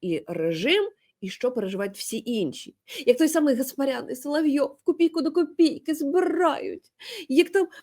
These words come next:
на генератори, на дрони допомогти С В О шній армії, а "Лукойл" бере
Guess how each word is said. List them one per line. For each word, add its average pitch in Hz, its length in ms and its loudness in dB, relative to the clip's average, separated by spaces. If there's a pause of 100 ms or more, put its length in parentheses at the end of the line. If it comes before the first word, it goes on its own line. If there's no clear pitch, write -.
(280)
на 330 440 2
генератори, 302 1040 2
на 320 160 4
дрони 277 680 0
допомогти 320 760 -2
С 262 140 -2
В 320 40 -2
О 330 100 0
шній 320 200 -6
армії, 302 360 0 (420)
а 214 160 2
"Лукойл" 220 580 4
бере 208 540 4